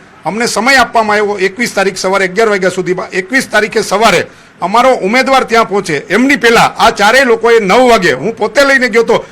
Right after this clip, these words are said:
અને એફિડેવિટ અમે રજૂ કર્યા કે ભાઈ આ લોકોની જે સાઇન છે આ ચારેય લોકો સામે કરવામાં આવી છે. એટલે એવું નથી કે આ પાછળથી કરવામાં આવ્યું છે, ચૂંટણી પંચ પાસેથી પણ તમે માહિતી લઈ શકો છો. સેમ દિવસે અમને જે સમય મર્યાદા આપવામાં આવી હતી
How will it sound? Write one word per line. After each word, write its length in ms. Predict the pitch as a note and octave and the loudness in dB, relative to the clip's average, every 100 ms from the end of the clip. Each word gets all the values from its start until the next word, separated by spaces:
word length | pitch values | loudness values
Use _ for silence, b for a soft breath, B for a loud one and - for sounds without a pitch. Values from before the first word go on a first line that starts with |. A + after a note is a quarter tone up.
| B | B
અને 140 | G3 | -2
એફિડેવિટ 400 | G3+ F#3+ C4+ C#4 | 0 0 0 0
અમે 140 | A#3+ A#3+ | 0 0
રજૂ 240 | G3+ A#3+ | 0 0
કર્યા 320 | F#3+ G3+ D3+ B B - | 0 2 0 B B -6
કે 80 | |
ભાઈ 140 | G#3+ A#3 - | -2 -2 0
આ 160 | E3 A#3+ | 0 2
લોકોની 320 | A#3 A#3 A3+ | 0 -2 0
જે 120 | G#3+ | -2
સાઇન 300 | - F#3 G#3+ | 0 -2 -2
છે 100 | A#3+ | -2
આ 80 | A3+ | -2
ચારેય 280 | F#3 F#3 G#3+ | 0 -2 0
લોકો 280 | F3+ F3+ | -2 -2
સામે 260 | G#3 F#3+ G#3 | -2 -2 -4
કરવામાં 440 | F3 F#3 G3 A3+ B3 B B | -4 -2 0 -2 -4 B B
આવી 260 | - G#3+ - | 0 2 2
છે. 240 | - C3 | -2 -4
એટલે 180 | F#3 A#3+ | -4 -2
એવું 300 | G#3+ G3+ C#4 | 0 0 0
નથી 180 | C#4 C#4+ | -2 -2
કે 100 | C#4+ | -2
આ 40 | |
પાછળથી 480 | C#4 G3 G3+ B3+ B3 | 0 -2 0 -2 -2
કરવામાં 380 | A3+ A3+ A#3 G#3+ | 0 2 2 0
આવ્યું 140 | G#3+ | -2
છે, 100 | G#3+ | -4
ચૂંટણી 280 | - G3 A3 | -6 -6 -8
પંચ 260 | A3 A3+ F#3 | -6 -8 -4
પાસેથી 380 | G3+ G3 G3+ | -6 -6 -8
પણ 160 | A#3 A#3 | -4 -4
તમે 280 | A#3 A3+ A3 B B - | -4 -4 -6 B B -4
માહિતી 340 | F#3+ A#3 B3+ | 0 0 0
લઈ 160 | B3 A#3+ | 0 0
શકો 280 | A3 G#3+ F3 | 0 -2 -4
છો. 180 | D#3 B B - | -4 B B -4
સેમ 260 | G3+ C#4+ C4+ | 0 0 0
દિવસે 280 | C4+ B3+ | -4 0
અમને 340 | C#4 - G#3 C4 | -2 -2 -2 -2
જે 120 | B3+ | -2
સમય 260 | A3+ A#3 A#3+ | -2 -2 -2
મર્યાદા 340 | A#3 A#3+ A3+ | -2 0 0
આપવામાં 380 | A3 A3+ A#3 A3 | 0 0 -2 -2
આવી 100 | A3+ | -4
હતી 140 | A#3 | -8